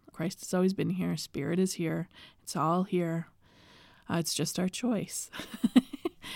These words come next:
It's our choice to see it, and we have to be reminded. We have to have our cups filled.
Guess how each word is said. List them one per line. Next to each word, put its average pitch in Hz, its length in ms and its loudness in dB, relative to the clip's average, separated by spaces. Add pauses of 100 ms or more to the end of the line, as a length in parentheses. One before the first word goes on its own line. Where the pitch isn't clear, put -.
(140)
It's - 100 -10
our 269 100 4
choice 233 440 2
to 262 100 0
see - 280 0
it, 165 200 0
and 190 120 2
we 196 80 6
have 214 300 -2
to - 80 -2
be 262 140 4
reminded. 208 760 6
We 175 60 2
have 185 200 0
to - 100 -2
have 214 100 -4
our 196 80 0
cups - 380 -6
filled. 156 420 -2